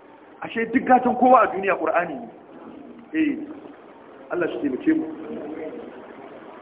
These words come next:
To, a ci gaba da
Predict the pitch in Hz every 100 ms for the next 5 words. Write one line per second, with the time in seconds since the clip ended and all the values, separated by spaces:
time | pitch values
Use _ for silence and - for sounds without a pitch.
0 | - - - - - - 165 - - -
1 | - - - - - - 143 139 - 226
2 | 175 180 165